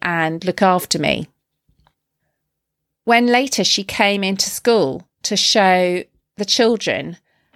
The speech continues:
her baby, she told everybody. And my daughter felt immensely proud and that she'd gained an enormous amount of street cred from the fact that her mum was an obstetrician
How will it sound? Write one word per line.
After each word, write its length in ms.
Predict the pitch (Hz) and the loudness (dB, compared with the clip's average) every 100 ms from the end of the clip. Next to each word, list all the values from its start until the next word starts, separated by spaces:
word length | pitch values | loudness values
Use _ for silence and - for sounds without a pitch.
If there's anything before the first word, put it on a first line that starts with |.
| - | -4
her 140 | 214 185 | 2 4
baby, 600 | 202 202 208 - - 185 _ _ _ _ _ _ | 4 2 0 -4 -10 -16 _ _ _ _ _ _
she 240 | - 240 | -4 -2
told 380 | 233 240 240 254 | -2 2 2 2
everybody. 760 | 196 - 165 147 - 90 - _ _ _ _ _ _ _ _ _ _ _ | -2 -2 -4 -4 -4 -8 -10 _ _ _ _ _ _ _ _ _ _ _
And 400 | - 196 190 190 | -2 0 0 -2
my 140 | 190 196 | 0 0
daughter 640 | 202 196 196 190 185 185 - _ - | 0 -4 -2 2 2 2 -4 _ -20
felt 400 | - 208 190 - | -2 2 2 0
immensely 560 | 214 214 208 - - 196 | -2 2 0 -2 -6 -6
proud 720 | - 262 233 160 143 160 - | -4 0 2 2 0 -4 -6
and 120 | 190 196 | -4 -2
that 100 | - | -2
she'd 280 | - 196 | -2 -2
gained 340 | 208 185 185 185 | 0 2 0 -2
an 80 | 202 | 0
enormous 500 | 214 226 226 208 - | 2 2 2 2 0
amount 380 | 202 190 180 185 | 2 2 2 -2
of 100 | 180 | -2
street 400 | - - 147 - | -4 0 -2 -2
cred 380 | - 143 160 - | -4 -4 -4 -8
from 240 | - 185 | -4 -4
the 80 | 190 | -2
fact 340 | - 180 - | 0 0 0
that 180 | 180 - | -4 0
her 140 | 190 | 0
mum 400 | 185 190 156 151 | 2 2 0 -2
was 160 | 170 170 | -2 -2
an 80 | 180 | -2
obstetrician 800 | 170 - 175 - - - 151 | -2 -4 -6 -4 -2 -4 -6